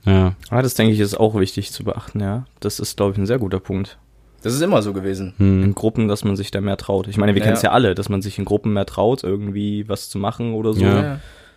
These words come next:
Speaker 1: Ja, das stimmt
Speaker 2: Und
Speaker 1: schon.
Speaker 2: alleine halt nicht.
Speaker 1: Ja.
Speaker 3: Nee, da ist dann
Speaker 2: Oder
Speaker 3: wieder
Speaker 2: weniger, ja.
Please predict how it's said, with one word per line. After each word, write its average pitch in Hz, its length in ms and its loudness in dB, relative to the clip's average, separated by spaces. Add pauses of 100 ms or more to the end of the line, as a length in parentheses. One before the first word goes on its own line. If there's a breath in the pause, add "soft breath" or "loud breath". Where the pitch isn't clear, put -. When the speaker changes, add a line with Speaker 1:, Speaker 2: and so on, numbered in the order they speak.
(240 loud breath)
Speaker 1:
Ja, 107 160 4
das 107 140 0
stimmt 110 180 -2
Speaker 2:
Und 98 60 0
Speaker 1:
schon. 101 80 4
Speaker 2:
alleine 95 440 2
halt 117 280 -2
nicht. - 340 -8 (460)
Speaker 1:
Ja. 92 80 -4
Speaker 3:
Nee, 92 80 -4 (100)
da 82 120 -12
ist 95 180 -10
dann 135 140 0
Speaker 2:
Oder 95 140 4
Speaker 3:
wieder 107 160 4
Speaker 2:
weniger, 90 300 0 (160)
ja. 92 240 -8